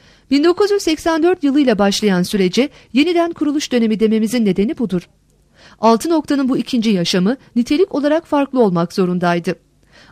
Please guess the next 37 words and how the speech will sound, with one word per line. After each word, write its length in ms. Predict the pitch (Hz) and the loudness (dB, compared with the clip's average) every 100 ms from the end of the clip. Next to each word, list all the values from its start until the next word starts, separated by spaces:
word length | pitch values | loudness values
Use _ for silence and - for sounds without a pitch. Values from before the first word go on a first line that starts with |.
| - | -2
Aksi 300 | 226 - 220 | -2 0 0
halde 400 | 175 170 208 294 - - | 0 0 0 0 -6 0
böyle 280 | 254 294 220 | 2 2 0
bir 120 | 214 | 0
yaşam 420 | 196 190 220 320 233 | 0 0 0 0 2
anlamsız 560 | 226 196 175 180 180 | 2 2 0 -4 -4
olurdu. 400 | 175 175 165 185 - _ _ _ _ _ _ _ - | -2 -4 -4 -8 -10 _ _ _ _ _ _ _ 0
O 100 | 311 | 4
yüzden 400 | 370 359 359 392 | 4 2 -2 0
Altı 280 | 269 302 339 | 2 2 0
Nokta'nın 380 | 359 349 320 311 | -4 -2 -2 -4
ikinci 380 | - 285 247 214 | -4 -2 0 0
dönemi 380 | 190 175 285 277 | 2 2 0 0
birincisinden 640 | 269 254 269 269 277 285 | 0 0 -2 0 0 0
farklı 380 | - 233 220 202 | 0 -2 0 0
olarak 320 | 185 220 - | 0 0 0
körlerin 460 | 277 262 262 262 | 0 2 0 0
öz 160 | 311 349 | -2 0
örgütü 360 | 294 269 269 285 | -2 -2 -4 -2
haline 280 | 262 254 | -2 -2
gelme 320 | 247 247 233 233 | -2 0 0 0
çabalarıyla 580 | 226 220 214 208 180 | 0 0 0 0 -2
başlamıştır. 640 | 170 175 185 170 - 180 - _ _ _ - _ 208 | -2 -4 -4 -4 -6 -8 -10 _ _ _ -20 _ 2
Öyle 280 | 226 165 | 2 2
ki 240 | 160 226 277 - - | 0 -2 -4 -8 -2
daha 200 | 240 349 | 0 2
önce 280 | 294 262 285 | 0 0 2
örgütün 400 | 262 233 254 247 | 2 0 -4 -2
Altı 340 | 202 214 339 | 0 0 -2
Nokta 260 | 339 - 302 | -4 -2 -2
körleri 360 | 285 269 254 | 0 2 0
eğitme 420 | - 226 220 269 262 | 0 -2 -2 -2 -2
ve 100 | 262 | -2
kalkındırma 640 | 240 220 233 220 240 302 | -2 -2 -2 -2 0 0
derneği 300 | 247 214 190 | 2 2 0
olan 300 | 170 170 170 | 0 -2 -4
adı 280 | 165 175 | -4 -4